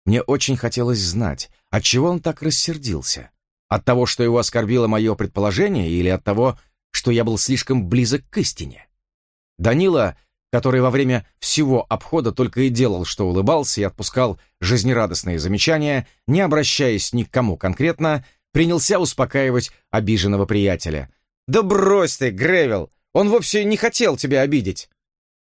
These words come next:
Аркнольд косо посмотрел на меня. "Правда, брось!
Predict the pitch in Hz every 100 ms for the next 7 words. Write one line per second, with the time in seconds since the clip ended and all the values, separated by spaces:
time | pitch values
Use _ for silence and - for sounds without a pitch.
0 | _ 120 139 131 143 131 - - 117 -
1 | - - 87 87 80 80 73 69 64 _
2 | _ _ _ _ _ _ _ _ _ _
3 | 180 240 147 104 123 202 131 -